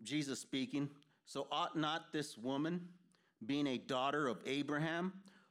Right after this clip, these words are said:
whom Satan has bound," think of it, "for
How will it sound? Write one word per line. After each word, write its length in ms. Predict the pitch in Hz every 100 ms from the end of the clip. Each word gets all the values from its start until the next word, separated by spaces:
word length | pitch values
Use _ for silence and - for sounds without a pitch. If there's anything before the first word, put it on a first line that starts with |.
| _
whom 380 | - 175 180 170
Satan 720 | 156 - 170 180 214 208 220
has 400 | 165 151 156 131
bound," 640 | 107 147 147 165 196 226 220 - _ _ _ _ _ _ _ _ _ -
think 220 | 226 170
of 140 | 117
it, 320 | 110 85 - - _ _ _
"for 200 | - 131